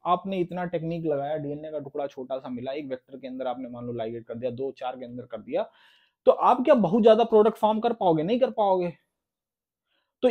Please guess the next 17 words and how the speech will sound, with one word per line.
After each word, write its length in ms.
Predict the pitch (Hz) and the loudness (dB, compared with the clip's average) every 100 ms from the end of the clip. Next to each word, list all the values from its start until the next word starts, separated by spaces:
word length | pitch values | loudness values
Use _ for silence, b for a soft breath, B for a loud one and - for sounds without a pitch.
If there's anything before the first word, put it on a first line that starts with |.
| 247 | 2
इतनी 280 | 226 269 294 | 0 2 6
बड़ी 200 | 254 277 | 6 6
टेक्निक 400 | 254 180 233 240 | 2 2 0 4
लगाने 380 | 208 196 202 220 | 4 4 0 0
का 100 | 233 | 2
मतलब 360 | 196 220 226 | 2 2 2
ही 80 | 233 | 2
क्या 180 | 220 208 | 4 4
रहा? 240 | 131 110 85 _ _ _ _ _ _ _ - | 4 -2 -12 _ _ _ _ _ _ _ 2
पूरा 180 | 170 233 | 4 6
का 60 | 220 | 4
पूरा 200 | 233 247 | 2 2
प्रोसेस 420 | 185 160 - 233 | 2 0 0 0
बेकार 340 | 175 165 226 | 2 4 4
चला 200 | 208 175 147 | 4 2 4
गया 200 | 131 123 | 2 0
ना। 180 | 254 | -2